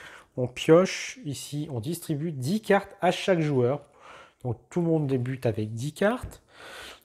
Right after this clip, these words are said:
Ensuite, le premier joueur, celui qui a fait la donne, donc c'est le joueur suivant qui va jouer. On mettra chacun à sa propre défausse. Donc là, moi, je vais mettre ici, c'est moi qui ai donné les dix cartes. Je mets, euh, c'était moi le premier, donc du coup, je suis le donneur.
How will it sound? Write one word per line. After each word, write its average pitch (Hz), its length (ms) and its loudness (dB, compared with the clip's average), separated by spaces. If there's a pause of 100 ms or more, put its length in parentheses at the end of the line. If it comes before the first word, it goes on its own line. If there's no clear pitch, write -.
Ensuite, 180 500 2
le 143 80 4
premier 170 280 2
joueur, 165 380 6
celui 131 280 -4
qui - 120 -2
a 123 60 4
fait - 160 0
la 139 120 6
donne, 131 400 2 (340)
donc 113 180 -6
c'est - 140 -6
le - 200 -10
joueur 165 260 4
suivant 147 380 0
qui - 140 -6
va 120 140 4
jouer. 147 500 0 (800)
On 170 100 4
mettra 185 380 6
chacun 208 420 4
à 185 80 2
sa 160 160 2
propre - 540 0 (540)
défausse. 139 680 -6 (640)
Donc 127 200 -2
là, 170 120 8
moi, 151 120 4
je 123 100 2
vais 135 100 0
mettre 135 200 -2
ici, 156 280 -4
c'est 143 140 -2
moi 127 160 2
qui - 80 -2
ai 123 60 4
donné 120 200 0
les 113 120 0
dix 123 180 -2
cartes. 180 400 0
Je 139 160 2
mets, 165 560 2
euh, 135 240 2
c'était 135 260 -2
moi 147 100 2
le - 40 0
premier, 156 220 -4
donc 143 160 2
du 151 80 -2
coup, - 160 0
je 131 100 0
suis - 180 -4
le 135 60 0
donneur. 147 380 4